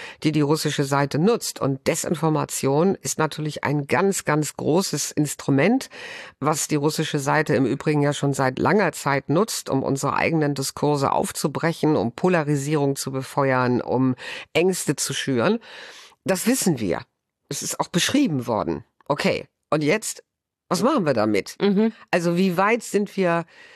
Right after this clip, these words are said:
Speaker 1: in unserem eigenen Information Space eigentlich bereit, das jetzt nicht nur zu beschreiben und zu analysieren, sondern wirklich auch unsere eigene,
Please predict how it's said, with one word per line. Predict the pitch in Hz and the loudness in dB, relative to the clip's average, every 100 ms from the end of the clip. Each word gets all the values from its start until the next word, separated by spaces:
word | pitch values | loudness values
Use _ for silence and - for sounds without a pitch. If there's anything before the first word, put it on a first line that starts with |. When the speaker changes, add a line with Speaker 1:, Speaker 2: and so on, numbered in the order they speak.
| - | -8
Speaker 1:
in | - 165 | 0 2
unserem | - 190 170 160 | 4 0 2 0
eigenen | - 135 233 240 180 165 156 - - - _ _ | 2 2 2 2 2 0 -4 -8 -20 -20 _ _
Information | 160 170 160 160 180 214 175 | -2 0 0 2 2 2 0
Space | 143 - - 202 247 101 - | 0 -4 0 0 2 -2 -4
eigentlich | - 156 160 151 - | -2 -4 -4 -8 -6
bereit, | 160 139 135 147 190 - - | -6 0 2 2 2 -4 -10
das | 135 175 160 - - | -2 0 0 -4 -2
jetzt | 151 151 - | -2 0 0
nicht | 165 - | -2 0
nur | 151 143 | 2 2
zu | - 139 | -2 -8
beschreiben | 131 - - 131 165 175 | -8 -4 0 2 2 2
und | 139 | 0
zu | - | -2
analysieren, | - 151 147 139 131 156 233 220 | 0 0 0 -2 -4 0 2 2
sondern | 151 170 165 151 | 2 2 2 0
wirklich | 151 190 185 - | -2 -2 -4 0
auch | 98 180 | 0 0
unsere | - 143 143 - | -2 -2 0 2
eigene, | 98 170 170 165 | 2 4 4 2